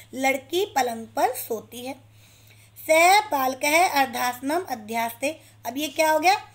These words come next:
अधि जमा आस्ते, यहाँ पे संधि भी हो रही है, अधि जमा आस्ते, यानी कि मैंने आपको बताया था कि छोटी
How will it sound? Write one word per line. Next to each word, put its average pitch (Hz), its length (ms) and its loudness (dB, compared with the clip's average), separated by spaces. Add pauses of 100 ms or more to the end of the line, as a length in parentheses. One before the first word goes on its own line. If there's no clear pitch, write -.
(160)
अधि 302 360 0
जमा 285 300 2
आस्ते, 233 640 -8 (480)
यहाँ 226 100 -10
पे 247 120 -12
संधि 233 360 -12
भी 254 100 -8
हो 240 120 -4
रही 254 140 -2
है, 330 100 4
अधि 262 280 -10
जमा 254 240 -4
आस्ते, 247 320 -6
यानी 269 280 -2
कि 381 180 -4 (380)
मैंने 254 180 -4
आपको 247 240 -6
बताया 226 320 -6
था 311 180 0 (880)
कि 320 260 -6 (760)
छोटी 285 380 -4